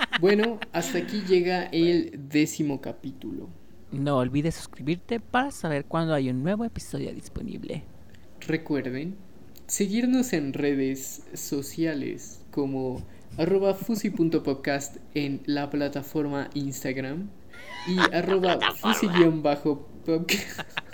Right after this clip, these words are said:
Speaker 1: <laughs> arroba fusi guion bajo podcast en Twitter. Que Twitter... Eh, no sé. Twitter ya es raro.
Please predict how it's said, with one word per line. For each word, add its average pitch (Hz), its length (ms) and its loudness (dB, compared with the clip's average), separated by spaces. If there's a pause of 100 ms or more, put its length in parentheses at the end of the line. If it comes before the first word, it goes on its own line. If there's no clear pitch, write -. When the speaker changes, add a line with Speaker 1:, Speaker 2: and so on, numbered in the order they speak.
(360)
Speaker 1:
<laughs> - 720 -12
arroba 208 720 8
fusi 208 640 0
guion 160 260 6
bajo 151 400 -2
podcast 139 720 -2
en 131 260 -6 (140)
Twitter. 139 460 0 (460)
Que 139 120 0
Twitter... 165 640 0 (1600)
Eh, 95 320 -10 (280)
no 190 180 -2
sé. 143 300 -8 (1500)
Twitter 165 380 -2
ya 135 140 -4
es 131 120 -10
raro. - 180 -12